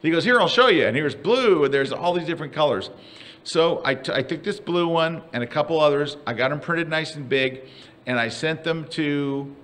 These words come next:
the Sydney Opera House. And the woman wrote me back, and she was like, "Oh my gosh, this is so great. I'm so freaked out, and this is amazing. And by the way, the blue one is hanging behind my desk, and I'll see it every day and all this." So,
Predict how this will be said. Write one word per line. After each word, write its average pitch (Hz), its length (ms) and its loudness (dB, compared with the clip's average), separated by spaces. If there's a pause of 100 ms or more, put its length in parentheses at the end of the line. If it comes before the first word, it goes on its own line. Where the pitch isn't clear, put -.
(120)
the 139 80 -12
Sydney 147 260 -4
Opera 190 280 -2
House. 98 260 -8 (840)
And 143 120 -6
the 139 60 -2
woman 185 360 -2
wrote 175 180 0
me 160 120 -6
back, 127 420 -4 (340)
and 120 140 -6
she - 80 -4
was 143 140 -4
like, 131 260 0
"Oh 202 180 2
my 160 140 -2
gosh, 147 300 -2
this 143 180 -6
is 135 100 -8
so 165 160 0
great. 151 300 2
I'm 117 140 -4
so 202 180 0
freaked 180 280 -4
out, 143 260 0
and 151 180 -4
this 160 160 -6
is 135 80 -10
amazing. 175 480 -2 (280)
And 123 140 -4
by 156 200 2
the 170 80 -2
way, 175 420 0 (220)
the 127 80 -2
blue 180 320 2
one 143 280 0
is 113 140 -6
hanging 160 400 -4
behind 156 340 -2
my 147 160 0
desk, 120 440 -2
and 120 120 -6
I'll 117 80 -4 (120)
see 123 80 -4
it 127 80 0
every 131 240 -2
day 117 200 0
and 104 80 -6
all 98 120 -8
this." - 180 -16
So, 143 220 -4